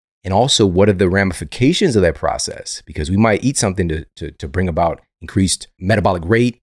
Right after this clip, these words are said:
and the increased thermoregulation, thermogenesis, but then we might have downstream effects of a reduced resting metabolic rate, reduced metabolic rate from throwing some stuff haphazardly into our body based on the type of food. And we're gonna talk about that as well,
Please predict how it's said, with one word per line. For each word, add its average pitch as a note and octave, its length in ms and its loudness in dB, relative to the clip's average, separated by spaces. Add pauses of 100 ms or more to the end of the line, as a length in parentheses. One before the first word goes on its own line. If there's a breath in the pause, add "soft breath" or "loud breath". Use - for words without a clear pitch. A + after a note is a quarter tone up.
(160)
and E2+ 400 -6
the F2+ 100 -2
increased - 400 -6
thermoregulation, F#2 680 -2
thermogenesis, G2+ 720 -2 (720)
but D#2+ 140 -6
then A2 100 4
we A2+ 80 4
might G2+ 180 2
have F2+ 200 -4
downstream F2+ 760 -4
effects F2 400 -4
of D#2+ 300 -6 (360)
a E2 60 -12
reduced F2 640 0 (180)
resting E2 320 -2
metabolic D#2 420 -6
rate, D#2 300 -8
reduced E2+ 560 0 (420)
metabolic D2 460 -4
rate C#2+ 340 -12 (260)
from D2 340 -6 (420)
throwing F2 280 -2
some D#2+ 200 -4
stuff - 260 -4
haphazardly D2 600 -8
into C#2+ 180 -14
our D2+ 60 -8
body C#2+ 240 -10
based G2+ 300 -2
on F2 80 -2
the E2 60 -4
type D#2+ 240 -8
of D#2 60 -16
food. E2 220 0
And D#2 80 -6
we're G2+ 60 4
gonna A2+ 100 4
talk A2 200 0
about E2+ 220 2
that E2+ 280 -2
as - 180 -14
well, D2 340 -4